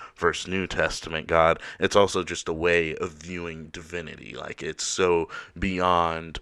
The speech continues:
uh, any sort of binary being fixed or changing. It's both.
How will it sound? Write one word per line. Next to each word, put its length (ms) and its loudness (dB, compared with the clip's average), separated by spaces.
uh, 360 0
any 240 -4
sort 240 -2
of 280 -14
binary 880 -4
being 380 -8
fixed 540 0
or 220 -2
changing. 580 -6
It's 180 -8
both. 460 2